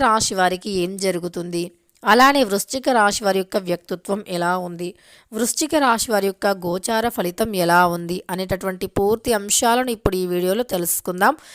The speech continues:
వీడియోని ఎక్కడా కూడా స్కిప్ చేయకుండా చివరి వరకు చూడండి. అప్పుడే మేమేం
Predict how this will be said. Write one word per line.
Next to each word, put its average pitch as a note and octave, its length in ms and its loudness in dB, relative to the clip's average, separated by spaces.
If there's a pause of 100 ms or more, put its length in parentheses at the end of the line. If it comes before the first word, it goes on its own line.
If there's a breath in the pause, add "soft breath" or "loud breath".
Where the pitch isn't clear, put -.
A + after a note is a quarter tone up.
(260 loud breath)
వీడియోని D4 380 4
ఎక్కడా B3+ 240 4 (100)
కూడా C4+ 240 4
స్కిప్ - 360 -10
చేయకుండా B3 440 2 (140)
చివరి F#3+ 300 0
వరకు F#3+ 320 -4
చూడండి. F3 380 -2 (380 soft breath)
అప్పుడే D#4 400 4 (100)
మేమేం A#3 320 -2